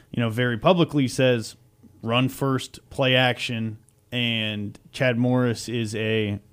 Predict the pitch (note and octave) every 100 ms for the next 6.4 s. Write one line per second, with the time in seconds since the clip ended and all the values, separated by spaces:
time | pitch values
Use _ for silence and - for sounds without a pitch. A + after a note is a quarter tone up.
0 | _ - B2+ B2 A#2 - G2+ A#2 A2 A2+
1 | G#2 G#2+ G2+ G2+ F#2+ - - A#2+ - _
2 | _ _ _ _ _ _ _ _ _ -
3 | D#3+ C3+ G#2+ D#3+ A#2 B2 B2+ C3+ C3+ D3+
4 | C3+ A#2+ - - - - _ C3 C#3+ C#3+
5 | A#2+ B2 A2+ A2+ A#2+ A2 - - C3 A#2
6 | C3 A#2 G2+ -